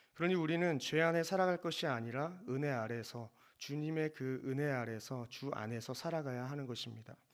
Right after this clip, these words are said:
구 절과 같이 유대인이나 헬라인 모두 죄의 권세 아래 있습니다. 여기서 헬라인은, 어, 유대인과 대조되는, 어, 그런 이방인 사회 전체를 가리키기도 하는 것이죠. 그래서 저희 모두가 포함된 것입니다.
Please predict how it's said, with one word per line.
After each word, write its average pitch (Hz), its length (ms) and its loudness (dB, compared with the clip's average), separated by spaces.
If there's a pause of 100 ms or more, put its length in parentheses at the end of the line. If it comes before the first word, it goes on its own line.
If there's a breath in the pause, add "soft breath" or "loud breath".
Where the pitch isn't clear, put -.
(560 loud breath)
구 - 100 -10
절과 185 260 6
같이 170 360 4
유대인이나 151 640 4
헬라인 165 420 2
모두 135 420 -4
죄의 135 360 -2
권세 117 440 -4
아래 120 220 0
있습니다. 110 540 -10 (640 loud breath)
여기서 139 180 0
헬라인은, 156 720 2
어, - 220 -12
유대인과 143 460 0
대조되는, 131 640 -4 (320 loud breath)
어, 120 140 -6
그런 120 220 -4
이방인 156 460 2
사회 160 260 0
전체를 147 460 0
가리키기도 123 640 -4
하는 147 200 0
것이죠. - 440 -10 (340 loud breath)
그래서 143 160 -8
저희 135 220 0
모두가 127 420 -2
포함된 147 500 -2
것입니다. 110 540 -10